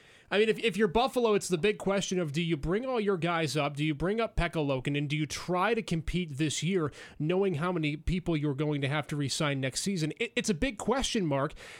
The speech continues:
and I think that's maybe what the Lyubushkin signing at least signifies, that they're willing to try to get out and get some depth players to be able to score goals.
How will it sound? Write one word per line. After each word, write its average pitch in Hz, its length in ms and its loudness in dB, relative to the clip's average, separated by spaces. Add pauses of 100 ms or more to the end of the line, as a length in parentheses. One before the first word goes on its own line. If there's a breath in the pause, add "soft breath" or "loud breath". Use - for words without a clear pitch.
(240 loud breath)
and 190 100 2
I 190 120 4
think 262 240 -2
that's 160 240 0
maybe 185 200 2
what 170 160 0
the 170 80 0
Lyubushkin 160 720 0
signing 175 460 0
at 160 100 -2
least 160 280 -2
signifies, 165 560 0
that 156 120 -2
they're 143 140 0
willing 147 300 0
to 139 40 -6
try 156 220 0
to 147 60 0
get 143 100 -2
out 143 180 2
and 135 140 -2
get 143 140 -2
some 135 300 -2
depth 135 360 -4
players 156 400 0
to 156 80 -4
be 139 160 -2
able 135 140 -2
to 131 80 -4
score 143 280 0
goals. 135 380 -2